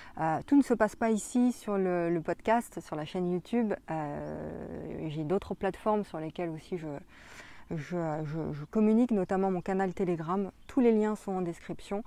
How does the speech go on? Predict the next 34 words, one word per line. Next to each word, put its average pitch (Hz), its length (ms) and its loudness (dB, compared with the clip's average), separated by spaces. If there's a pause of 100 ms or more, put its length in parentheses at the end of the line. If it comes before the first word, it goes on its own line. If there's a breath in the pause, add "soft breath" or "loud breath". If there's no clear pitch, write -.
(440 loud breath)
Euh, 165 140 0
donc 165 180 0
le 165 100 -2
ta-, 160 240 0
le 160 80 -2
canal 170 280 0
Telegram, 190 460 2
vous 180 100 0
avez 165 180 0
également 170 320 0
ma 160 100 -2
newsletter 185 540 0 (480 loud breath)
qui - 80 -4
est - 40 -6
pratiquement 202 440 -2
quotidienne 196 560 0
où 165 100 0
j'écris, 196 480 2
je 196 60 0
vous 170 180 -4
écris, 190 320 -2
euh, 165 60 -2 (640 loud breath)
euh, - 60 -6 (400)
bah, - 100 -8
pratiquement 160 380 -8
tous 170 100 -6
les 170 140 0
jours. 202 260 0
Je 185 60 -2
vous 175 180 -2
offre 202 200 -2
ce - 140 -4
chemin 220 460 2
justement, 185 460 -6